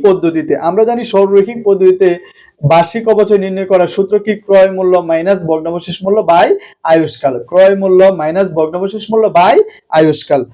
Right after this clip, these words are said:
পরবর্তীতে সুপ্রিয় শিক্ষার্থীরা, আমাদের রিকোয়ারমেন্ট গুলো কি চেয়েছিল একটু দেখো।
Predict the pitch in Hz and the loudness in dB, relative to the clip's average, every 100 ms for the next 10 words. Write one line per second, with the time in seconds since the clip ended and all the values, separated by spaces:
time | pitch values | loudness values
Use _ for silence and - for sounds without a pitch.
0 | _ - 233 240 247 262 240 247 233 233 | _ 0 2 2 2 -2 -2 0 0 2
1 | 240 233 220 233 233 233 190 185 180 151 | 2 2 0 0 2 2 2 2 0 0
2 | 185 220 226 233 226 233 226 208 208 233 | 0 2 0 -2 0 2 2 0 0 0
3 | 233 233 220 208 185 170 - | 0 0 2 2 4 2 4